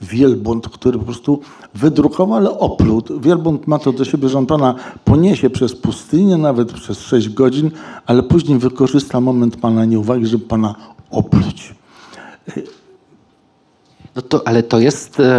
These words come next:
Speaker 1: No, no
Speaker 2: em,
Speaker 1: powiedziałbym, że to, jak pan mówi, że on nikomu krzywdy
Speaker 2: A jeśli to
Speaker 1: nie
Speaker 2: była
Speaker 1: robił,
Speaker 2: cy-
Speaker 1: taki był elegancki, to, to nie jest dobry przykład.
Speaker 2: Ale, no nie wiem, ale to jest właśnie, myślę, to była cena za możliwość wydrukowania Hem-, e,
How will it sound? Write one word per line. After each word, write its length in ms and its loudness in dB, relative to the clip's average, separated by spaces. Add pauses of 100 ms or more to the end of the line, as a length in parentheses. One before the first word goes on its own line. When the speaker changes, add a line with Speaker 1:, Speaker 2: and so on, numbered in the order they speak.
Speaker 1:
No, 80 2
no 200 4
Speaker 2:
em, 60 0
Speaker 1:
powiedziałbym, 480 2
że 140 4
to, 240 -2 (520)
jak 200 0
pan 180 4
mówi, 120 6
że 100 2
on 100 2
nikomu 380 -2
krzywdy 220 -2
Speaker 2:
A 40 4
jeśli 200 6
to 80 4
Speaker 1:
nie 60 6
Speaker 2:
była 160 4
Speaker 1:
robił, 140 6
Speaker 2:
cy- 60 4
Speaker 1:
taki 280 2
był 180 2
elegancki, 720 2
to, 140 0
to 140 0
nie 140 2
jest 180 2
dobry 280 0
przykład. 480 -6
Speaker 2:
Ale, 420 4 (120)
no 140 0
nie 180 2
wiem, 420 0 (180)
ale 180 0
to 220 2
jest 260 2
właśnie, 640 0 (640)
myślę, 300 -2
to 200 0
była 500 2 (640)
cena 680 0
za 260 0
możliwość 560 2
wydrukowania 640 0
Hem-, 260 0
e, 40 0